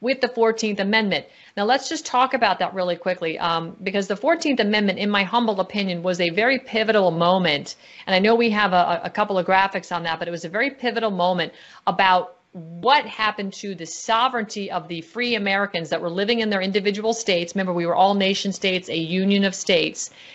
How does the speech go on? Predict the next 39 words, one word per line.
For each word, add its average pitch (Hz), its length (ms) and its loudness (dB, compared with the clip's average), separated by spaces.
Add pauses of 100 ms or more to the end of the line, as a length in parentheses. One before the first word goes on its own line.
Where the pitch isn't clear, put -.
(160)
And 202 140 4
then 214 120 4
they 220 100 8
rolled 220 320 6
us 247 160 4
into 214 220 0
this, 190 260 -2 (420)
uh, 180 260 0 (180)
thing, 240 560 2
an 180 140 -4
entity 202 440 -2
called 196 300 -2
the 190 80 -2
United 202 480 0
States. 208 420 -2
And 196 140 -4
then 233 120 0
they 220 120 2
took 277 320 -4
that 190 260 2
thing 226 240 0
and 196 100 -4
they 185 100 -2
incorporated 180 640 0
it 165 100 -2
in 180 100 -8
Washington, 202 540 -2
D 180 160 -6
C. 208 300 -4
But 180 260 0 (240)
that 269 260 2
incorporation 220 840 -4
sucked - 500 0
all 214 200 2
the 190 100 -6
states 214 380 0
into 180 200 -2
sub-corporations 165 1080 0
eventually. 156 600 -2